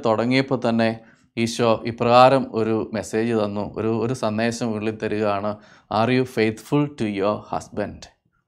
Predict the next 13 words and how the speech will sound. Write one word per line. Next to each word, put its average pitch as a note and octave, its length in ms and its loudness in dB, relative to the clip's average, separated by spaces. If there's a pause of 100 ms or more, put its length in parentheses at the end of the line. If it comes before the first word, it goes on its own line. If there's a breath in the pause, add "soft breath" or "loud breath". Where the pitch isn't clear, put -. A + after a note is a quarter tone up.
(640)
അപ്പോൾ B2 200 -4
അതിൻ്റെ B2+ 260 2
അർത്ഥം C3 280 2 (160)
വളരെ A2+ 320 2
പ്രധാനപ്പെട്ടതാണ്. G#2+ 800 0 (380)
ആ, G2 40 -10 (220)
എന്ന് A#2+ 180 -4
വെച്ച് C#3 180 -4
കഴിഞ്ഞാൽ B2+ 340 2 (520 loud breath)
ഞാൻ B2+ 120 4 (120)
ആ - 0 - (240)
സഹോദരിയോട് B2+ 580 2 (100)
ചോദിച്ചു, A2+ 380 0